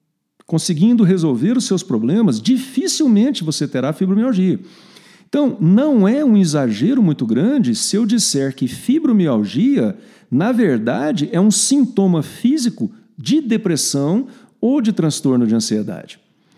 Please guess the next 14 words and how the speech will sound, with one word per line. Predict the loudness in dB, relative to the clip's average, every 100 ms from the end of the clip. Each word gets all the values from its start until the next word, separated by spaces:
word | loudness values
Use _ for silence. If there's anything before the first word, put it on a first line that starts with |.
| -20 -20 _
Se | -4
você | 0 0 2 2
não | 4 4 2
está | 0 -2 -4 -8 -8
absolutamente | -6 -4 -6 -2 -2 0 0 2 2 0
deprimido, | -2 0 2 2 0 0
não | 0 2 0
está | 0 -4 -4 -4
absolutamente | -6 -6 -2 0 2 0 0
ansioso, | -4 -2 -2 -2 -2 -4 -6 -10
dificilmente | -4 -2 0 -2 0 0 0 0 0
você | -2 -2 -4
terá | -4 -4
fibromialgia. | -4 -4 -2 -2 -2 -2 -4